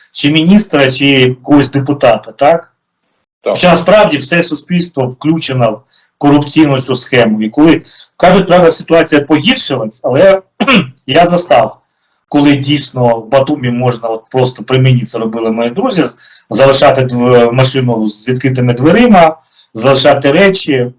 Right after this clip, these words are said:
Speaker 1: абсолютно нормальне спілкування з поліцією. А ті, хто з бізнесменами, якими я розмовляв, невеликими бізнесменами грузинськими, тобто взагалі там мова йшла про ресторан, про магазин і так далі, в-, реєстрація бізнесу відбувається за один день.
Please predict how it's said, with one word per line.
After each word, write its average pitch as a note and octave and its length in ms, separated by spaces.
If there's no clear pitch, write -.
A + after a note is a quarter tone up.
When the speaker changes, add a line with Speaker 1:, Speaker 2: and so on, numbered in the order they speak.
Speaker 1:
абсолютно E3+ 520
нормальне C#3 400
спілкування B2 520
з - 40
поліцією. D#3 800
А C#3+ 280
ті, D3 200
хто D#3 400
з B2+ 120
бізнесменами, D3 640
якими D3 240
я C#3+ 60
розмовляв, E3+ 600
невеликими D3 600
бізнесменами G#2+ 720
грузинськими, G#2 460
тобто B2 240
взагалі B2 440
там G2+ 220
мова B2+ 220
йшла B2+ 240
про B2+ 240
ресторан, E3+ 720
про A#2+ 320
магазин C3 500
і C3 40
так C#3+ 220
далі, G3 400
в-, B2+ 320
реєстрація F#3 580
бізнесу F3 480
відбувається C#3+ 640
за B2+ 100
один C3 340
день. G#2+ 180